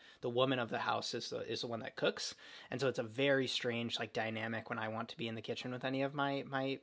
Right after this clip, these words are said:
you know, the, the people in my family who do the cooking, who have the knowledge to share with me. Um, so it's, it's, I, I'm gonna put a pin in that 'cause I, I know this isn't gonna be our last conversation, and I'd be curious to pick that up on our, on our next one. Um,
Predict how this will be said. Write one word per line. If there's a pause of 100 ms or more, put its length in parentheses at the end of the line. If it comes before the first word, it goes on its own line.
(140)
you
know,
the,
the
people
in
my
family
who
do
the
cooking,
who
have
the
knowledge
to
share
with
me. (640)
Um,
so
it's,
it's, (600)
I,
I'm
gonna
put
a
pin
in
that
'cause
I, (140)
I
know
this
isn't
gonna
be
our
last
conversation,
and
I'd
be
curious
to
pick
that
up
on
our, (260)
on
our
next
one. (380)
Um,